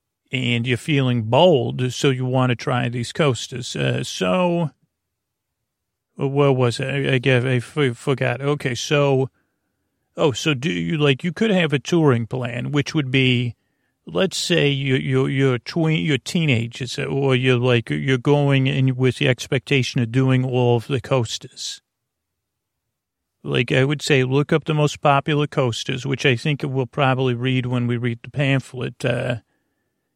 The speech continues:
and go on those two or three first, because they get really long lines. Uh, like, you get there when the park opens and try to go on those. But, but, uh, after the, after that, you kind of, uh, everyone is kind of in the same boat. Uh,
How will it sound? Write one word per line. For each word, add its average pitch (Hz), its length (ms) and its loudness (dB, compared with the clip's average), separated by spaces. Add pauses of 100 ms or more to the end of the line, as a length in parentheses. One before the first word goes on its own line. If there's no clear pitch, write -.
(140)
and 143 260 0
go 156 220 6
on 151 160 4
those 131 300 2
two 135 200 -2
or 123 60 2
three 127 320 -4
first, 131 600 -4
because 131 280 -4
they 139 140 2
get 135 220 0
really 127 320 4
long 120 380 0
lines. 127 720 0
Uh, 127 360 -4 (840)
like, 123 300 -4
you 143 80 -4
get 135 240 0
there 147 160 4
when 135 180 2
the 135 60 0
park 131 400 2
opens 123 460 0
and 127 100 2
try 123 220 2
to 117 80 0
go 120 240 2
on 120 160 0
those. 156 520 0
But, 143 300 -4
but, 135 180 2
uh, 127 400 0 (720)
after 175 460 2
the, 147 260 -2
after 147 300 2
that, 151 320 2
you 135 140 -2
kind 135 260 2
of, 123 160 0
uh, 131 180 4 (220)
everyone 151 420 2
is 127 120 -2
kind 135 200 2
of 131 60 2
in 127 120 2
the 123 80 2
same 117 420 0
boat. 123 400 -2
Uh, 123 380 -2